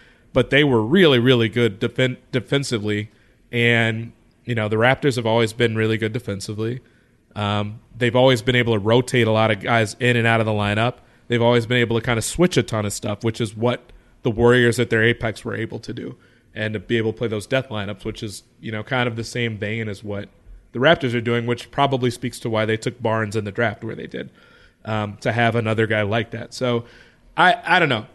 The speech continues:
Him growing into a star would be transformational, I think, potentially for the Raptors. And, um, you know, so I'm, I'm very much looking forward to seeing what he does this season.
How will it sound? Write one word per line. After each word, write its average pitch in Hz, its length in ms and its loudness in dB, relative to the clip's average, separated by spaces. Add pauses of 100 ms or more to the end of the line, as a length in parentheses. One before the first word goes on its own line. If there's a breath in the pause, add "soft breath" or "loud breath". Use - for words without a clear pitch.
(100)
Him 208 560 2
growing 160 340 2
into 139 180 0
a 117 60 0
star 120 340 0
would 110 160 -4
be 117 180 -2
transformational, 113 920 -2
I 104 80 -4
think, 107 240 -10
potentially 104 600 -10
for 117 100 -2
the 107 60 0
Raptors. 104 580 -4
And, 110 180 -2
um, 104 440 -4 (420)
you 117 80 -6
know, 113 100 -4
so 123 120 -4
I'm, 127 180 -2
I'm 123 160 -2
very 120 220 4
much 110 240 -4
looking 113 180 -8
forward 113 200 -8
to 120 40 -10
seeing 110 200 -10
what 120 120 -8
he 123 80 -10
does 123 180 -6
this 123 120 -14
season. 143 260 -12